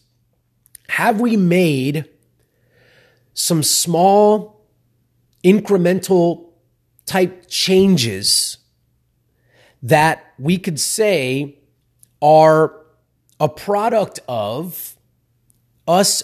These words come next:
thinking about and having in front of us this objective to become a better version of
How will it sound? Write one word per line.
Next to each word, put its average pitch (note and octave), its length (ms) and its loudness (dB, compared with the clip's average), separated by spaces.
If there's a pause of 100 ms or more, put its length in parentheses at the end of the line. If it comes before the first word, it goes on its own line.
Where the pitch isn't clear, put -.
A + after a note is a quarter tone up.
thinking A3+ 580 -2
about C#3 460 -2
and D3 100 -6
having F#3 440 0
in E3+ 160 -2
front F#3+ 360 -2
of E3+ 140 2
us B2+ 300 -2
this D#3+ 340 -2
objective D#3 880 -4
to E3 140 -4
become E3+ 500 -2
a D3+ 140 -4
better D#3 420 2
version C#3+ 720 -2
of C3+ 540 -4